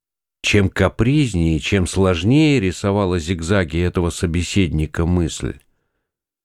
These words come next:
тем Петру легче дышалось в его присутствии, тем и сам он казался проще. Из-за ненужных ухваток прохожего молодца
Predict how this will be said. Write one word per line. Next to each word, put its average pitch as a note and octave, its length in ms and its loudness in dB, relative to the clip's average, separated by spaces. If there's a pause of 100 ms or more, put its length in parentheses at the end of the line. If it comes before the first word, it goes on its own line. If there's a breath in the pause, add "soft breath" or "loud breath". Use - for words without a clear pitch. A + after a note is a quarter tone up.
(640)
тем D#2 300 0
Петру E2+ 420 0
легче G#2+ 520 -2
дышалось C#2+ 840 -4 (280)
в - 40 -4
его E2 260 2
присутствии, - 840 -6 (920)
тем F2 260 2
и D2 40 -4
сам - 280 0
он B2 120 0
казался G2+ 760 -2 (640 soft breath)
проще. D#2+ 720 0 (1400)
Из-за D#2+ 320 2
ненужных G#2 600 2
ухваток A2 760 -2 (540 soft breath)
прохожего F2+ 640 2
молодца F2 640 -2